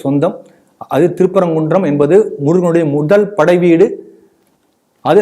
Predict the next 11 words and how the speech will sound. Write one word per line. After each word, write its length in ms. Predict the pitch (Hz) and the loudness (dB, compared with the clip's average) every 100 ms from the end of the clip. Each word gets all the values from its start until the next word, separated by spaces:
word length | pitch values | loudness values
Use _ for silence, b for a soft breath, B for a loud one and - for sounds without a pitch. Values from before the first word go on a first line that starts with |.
| 143 | 0
நமக்கு 240 | 160 - - | -2 -2 -4
சொந்தம், 240 | 143 165 180 | -2 -2 -2
நமக்கு 200 | 147 147 143 | -2 -2 -2
உரிமையை 300 | 170 170 156 147 | 0 0 -2 -2
மீட்கக்கூடிய 520 | 160 160 160 147 131 127 | -4 -2 -4 -2 0 0
ஒரு 60 | 123 | -2
பெரிய 140 | 143 165 151 | 0 0 0
போராட்டம், 340 | 151 156 127 | 0 0 0
அறப்போராட்டமாக 560 | 135 180 - 151 147 135 | -2 0 0 -2 -2 -2
நடந்து 180 | 131 143 | -2 -2
கொண்டிருக்கிறது. 480 | 127 123 123 113 | -4 -4 -4 -4